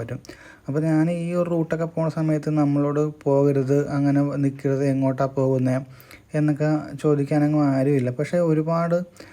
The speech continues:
തോട്ടം തൊഴിലാളികളുണ്ട്, ഇഷ്ടംപോലെ മാനേജർമാരും അങ്ങനെ അങ്ങനെ ഒരുപാട് സ്റ്റാഫുകളും കാര്യങ്ങളൊക്കെ ഉണ്ട്. ഇവരൊക്കെ രാവിലെ മുതലേ പണിയെടുത്തിട്ട് ഉച്ച വരെയൊക്കെ ഇവർക്ക് വർക്കുള്ളൂ. അത് കഴിയുമ്പോഴത്തേക്കും ആന ഇറങ്ങുന്നതുകൊണ്ടാണോ ഇരുട്ട് എന്താണ് ഇതിൻ്റെ വിഷയം എന്നറിയില്ല,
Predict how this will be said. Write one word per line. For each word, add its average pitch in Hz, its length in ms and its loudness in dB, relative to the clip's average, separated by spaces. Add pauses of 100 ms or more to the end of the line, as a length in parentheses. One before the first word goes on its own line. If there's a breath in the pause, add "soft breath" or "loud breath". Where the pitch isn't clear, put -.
(280 loud breath)
തോട്ടം 156 440 2 (100)
തൊഴിലാളികളുണ്ട്, 170 680 2
ഇഷ്ടംപോലെ 135 560 -2 (100)
മാനേജർമാരും 131 680 0 (220)
അങ്ങനെ 139 260 0
അങ്ങനെ 143 180 2 (100)
ഒരുപാട് 151 460 -2
സ്റ്റാഫുകളും 147 640 0
കാര്യങ്ങളൊക്കെ 139 540 2
ഉണ്ട്. 120 100 -2 (680 loud breath)
ഇവരൊക്കെ 170 300 0 (100)
രാവിലെ 160 440 2
മുതലേ 165 320 2
പണിയെടുത്തിട്ട് 156 580 0
ഉച്ച - 220 -10 (160)
വരെയൊക്കെ 147 460 2
ഇവർക്ക് 135 260 -2 (100)
വർക്കുള്ളൂ. 127 500 0
അത് 120 140 -2
കഴിയുമ്പോഴത്തേക്കും 135 640 0 (640 loud breath)
ആന 131 120 0 (100)
ഇറങ്ങുന്നതുകൊണ്ടാണോ 143 680 2 (120)
ഇരുട്ട് 135 220 0 (180)
എന്താണ് 139 360 2
ഇതിൻ്റെ 139 240 2
വിഷയം 135 240 -2
എന്നറിയില്ല, 135 380 2